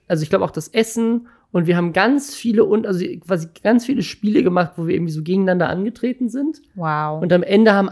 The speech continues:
Speaker 1: alle eine Medaille bekommen und es gab so eine richtige Preisverleihung und so.
Speaker 2: Ja, siehst du?
Speaker 1: Daran erinnere ich mich.
Speaker 2: Ja.
Speaker 1: Das war ein cooler Kindergeburtstag.
Speaker 2: Also ich muss da sagen, ich,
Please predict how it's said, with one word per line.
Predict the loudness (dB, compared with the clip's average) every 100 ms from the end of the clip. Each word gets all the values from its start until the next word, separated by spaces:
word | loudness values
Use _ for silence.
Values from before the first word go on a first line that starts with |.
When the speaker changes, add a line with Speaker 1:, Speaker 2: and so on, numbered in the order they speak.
| -4
Speaker 1:
alle | 2 6
eine | 6 6
Medaille | 4 2 2 2 2 2
bekommen | 0 -2 -2 -2
und |
es | -4
gab | -6 -10
so | -8
eine | -6
richtige | -4 -4 -6
Preisverleihung | -2 0 0 0 -2 0 0 -2 -6
und | -8
so. | -2
Speaker 2:
Ja, | 0
siehst | 0 0 4 8
du? | 10 8 4 _ -2
Speaker 1:
Daran | 4 6 6
erinnere | 4 4 2
ich | 0
mich. | 0 4
Speaker 2:
Ja. | 4 4 0 -8
Speaker 1:
Das | -2
war | -2
ein | 0
cooler | -2 -2
Kindergeburtstag. | -4 -6 -8 -10 -12 -2
Speaker 2:
Also | 0 2
ich | 0
muss | 2
da | 2 4
sagen, | 4 2
ich, | -6 -10